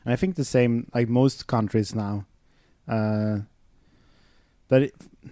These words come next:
for most people, if you ask them, it doesn't make sense to, to bomb another nation or something. It's just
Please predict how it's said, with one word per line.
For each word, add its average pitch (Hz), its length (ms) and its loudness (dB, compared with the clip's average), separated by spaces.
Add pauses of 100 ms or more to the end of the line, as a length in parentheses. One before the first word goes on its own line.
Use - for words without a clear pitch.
(160)
for 151 100 0
most 147 480 2 (100)
people, 120 580 0 (260)
if - 160 -10
you 131 140 -6
ask 147 320 -2
them, 113 220 -6
it 123 180 -8
doesn't 147 280 2
make 131 200 0
sense - 560 -2 (800)
to, 117 540 2 (300)
to - 180 0
bomb 120 380 2 (200)
another 117 340 0
nation 117 420 -2
or 98 120 -6
something. 98 420 -12 (1700)
It's 117 220 -6
just - 380 -6